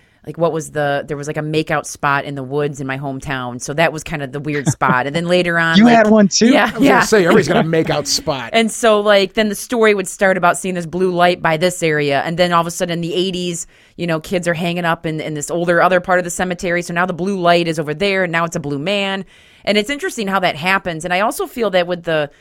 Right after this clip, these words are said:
Speaker 1: the rise of paranormal interest and historical tours, uh, with a ghostly slant over the past couple decades, that I do feel some of this stuff, such as, like, the Myrtles plantation,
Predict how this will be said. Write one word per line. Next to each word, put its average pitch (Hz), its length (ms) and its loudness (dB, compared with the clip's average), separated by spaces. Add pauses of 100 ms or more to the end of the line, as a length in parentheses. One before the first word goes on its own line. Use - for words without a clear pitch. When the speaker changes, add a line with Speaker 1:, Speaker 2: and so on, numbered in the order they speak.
(300)
Speaker 1:
the 196 100 -4
rise 196 360 -2
of 208 140 -6
paranormal 175 720 -4
interest 165 560 -8
and 165 280 -8
historical 202 720 -2
tours, 143 640 -6
uh, 139 300 -2
with 147 140 -6
a 156 40 -2
ghostly 175 440 -4
slant 139 420 -6
over 143 220 -10
the 139 80 -14
past 143 380 -6
couple 139 220 -10
decades, 131 600 -6 (500)
that 170 320 2
I 175 100 2
do 233 260 0
feel 156 480 -2
some 175 200 -6
of 160 60 -6
this 160 120 -8
stuff, 160 320 -2
such 202 200 -4
as, 185 100 -4
like, 170 160 -4
the 165 80 -4
Myrtles 233 400 0
plantation, 147 880 -8